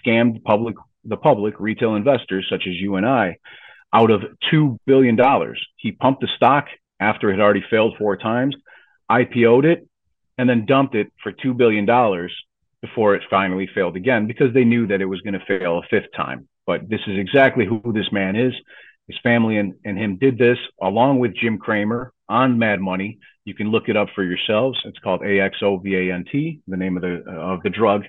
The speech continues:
and you'll see exactly what I'm talking about for yourself. This isn't the first time that he's done something like this, <clears throat> and he's simply trying to tell people what they wanna hear in order to try to run as a Republican to pre-, prevent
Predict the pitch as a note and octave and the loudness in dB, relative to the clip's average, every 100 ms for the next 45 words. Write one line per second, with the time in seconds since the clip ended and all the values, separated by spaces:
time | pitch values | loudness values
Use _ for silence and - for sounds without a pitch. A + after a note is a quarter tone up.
0 | - - - - - - A2+ A2+ A2+ - | -16 -20 -20 -20 -12 0 2 4 2 2
1 | A2+ F#2+ A2 G2+ G2 G2+ F#2 G2 F2+ F2+ | 0 2 0 0 0 -2 0 -2 -2 -6
2 | F2 E2+ F2 A2 D2 - - - A2 G2+ | -8 -8 -4 -2 -4 -4 -6 -2 -2 -4
3 | F#2+ - A2+ - B2 A#2 A#2 A#2 - - | -2 2 2 2 0 2 2 0 -4 -20
4 | - - G2+ F#2+ A#2 A2+ A#2+ A#2 A#2 A#2 | -8 -4 -4 -2 -2 0 -2 -2 0 -2
5 | - B2 A#2+ - - _ _ _ - - | 0 -2 -2 -8 -20 _ _ _ -2 4
6 | F#3 C#3+ G#2 _ - - B2+ B2+ - C3 | 4 4 -4 _ -16 0 4 4 4 0
7 | B2 B2+ A#2 A2+ _ _ _ _ _ - | 4 4 4 0 _ _ _ _ _ 0
8 | B2 A#2+ G#2+ A#2 G#2+ A2 A2+ A2 - - | 2 2 2 2 2 -4 -4 -6 -6 -10
9 | G2 A#2 A#2+ A#2 A2+ G#2+ F#2 F2 E2+ - | -2 0 2 2 0 -2 -4 -4 -4 -8
10 | _ _ A#2 A2 F#2+ F#2+ G2+ G2+ - _ | _ _ -4 0 0 0 0 0 -2 _
11 | - A2 G2 G2 F#2 A#2 A2 G2+ F#2+ F#2+ | 0 2 2 0 -4 -8 -6 -2 0 0
12 | F2+ G2+ F#2 F2+ F2+ D#3+ D#3+ B2 G#2 G2 | -4 -6 -6 -8 -2 2 2 2 2 0
13 | F#2 - - _ - _ - D3 - - | -4 -14 -20 _ -20 _ -2 -2 -2 -8
14 | _ C#3 G#2 G2+ G2 | _ -6 0 0 -2